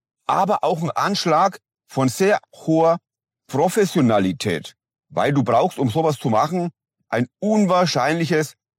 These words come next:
technisches Know-how. Ja? Und ob da andere Elemente mit im Spiel waren als diese Vulkangruppe, also andere Protagonisten, ja,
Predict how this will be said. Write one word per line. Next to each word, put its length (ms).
technisches 760
Know-how. 920
Ja? 280
Und 120
ob 160
da 140
andere 320
Elemente 420
mit 140
im 80
Spiel 380
waren 220
als 200
diese 200
Vulkangruppe, 760
also 180
andere 420
Protagonisten, 920
ja, 240